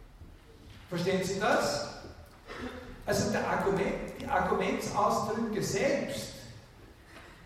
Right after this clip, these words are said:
was so das andere ist ja gleich, ne? Ist der begeisterter Alpinist, ist ja völlig gleich. Der Beitrag, das ist der konstante Beitrag zum Sinn des Satzes.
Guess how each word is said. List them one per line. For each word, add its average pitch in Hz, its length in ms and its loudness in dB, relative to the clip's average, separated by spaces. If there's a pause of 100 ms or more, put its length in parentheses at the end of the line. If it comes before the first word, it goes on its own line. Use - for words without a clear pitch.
(120)
was 196 180 4
so 233 200 2
das - 100 2
andere 233 320 6
ist 247 120 8
ja - 220 4
gleich, - 640 0
ne? - 180 2 (300)
Ist - 180 -2
der 214 80 4
begeisterter - 600 2
Alpinist, - 580 2
ist - 120 -2
ja 233 60 -2
völlig 226 400 0
gleich. 170 360 2
Der 170 80 2
Beitrag, 240 580 6 (420)
das 202 200 2
ist 202 100 -2
der 233 100 2
konstante - 640 2
Beitrag 151 540 4
zum - 140 0
Sinn - 400 4
des - 160 -2
Satzes. - 400 0